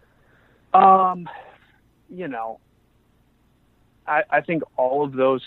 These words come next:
thoughts go through your mind, um, you know, and I take a lot of pride in the work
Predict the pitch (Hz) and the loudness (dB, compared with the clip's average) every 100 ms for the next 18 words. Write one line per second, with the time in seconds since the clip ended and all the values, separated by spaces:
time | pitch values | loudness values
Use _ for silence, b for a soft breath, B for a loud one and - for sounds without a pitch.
0 | - 120 123 - - 131 127 - 135 127 | -4 0 0 -2 -6 -4 -4 -4 -2 -2
1 | 120 113 110 117 127 147 - _ _ - | -2 -6 -8 -6 -4 -6 -10 _ _ 4
2 | 127 120 113 113 117 117 - _ _ - | 6 8 6 2 -4 -12 -18 _ _ -6
3 | 135 117 110 113 - 123 120 117 - _ | -4 -4 -4 -8 -6 -4 -4 -4 -8 _
4 | _ _ - 127 139 127 120 120 123 120 | _ _ -2 0 2 4 6 6 6 2
5 | - 117 117 120 113 117 117 110 117 113 | -6 -4 -2 -4 -6 -10 -10 -6 -4 -6